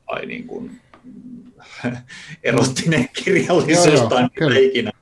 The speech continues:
Speaker 2: Joo.
Speaker 1: Niin samaan tapaan silleen genreittäin voi katsoa, että
Speaker 2: Joo.
Speaker 1: okei, kiinnostaa tämän tyyppinen sarjakuva. Ja sitten usein nämä niin kuin julkaisijat tekee, vaikka niin kuin julkaisee joka perjantai sarjakuvan tai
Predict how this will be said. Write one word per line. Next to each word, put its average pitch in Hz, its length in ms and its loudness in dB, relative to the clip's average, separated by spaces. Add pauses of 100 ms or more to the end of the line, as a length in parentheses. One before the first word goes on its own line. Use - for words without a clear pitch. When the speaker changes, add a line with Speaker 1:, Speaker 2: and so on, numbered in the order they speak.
(120)
Speaker 2:
Joo. 135 160 0
Speaker 1:
Niin 123 100 2
samaan 123 360 0
tapaan 127 300 -2
silleen 110 260 -2
genreittäin 104 540 -2
voi 104 120 2
katsoa, - 340 -6
että - 160 -4
Speaker 2:
Joo. 139 80 0
Speaker 1:
okei, 104 300 -2
kiinnostaa - 460 -8
tämän - 220 -8
tyyppinen - 500 -14
sarjakuva. - 500 -10 (380)
Ja 147 80 0
sitten 143 200 -2
usein 139 280 0
nämä 139 120 -2
niin 135 80 -6
kuin 135 100 2
julkaisijat 120 440 -2
tekee, 107 460 -4 (420)
vaikka 110 260 -4
niin 131 120 0
kuin 127 120 4
julkaisee 120 500 -2 (1040)
joka 131 300 0
perjantai 107 720 0
sarjakuvan 104 680 -4
tai 104 300 -2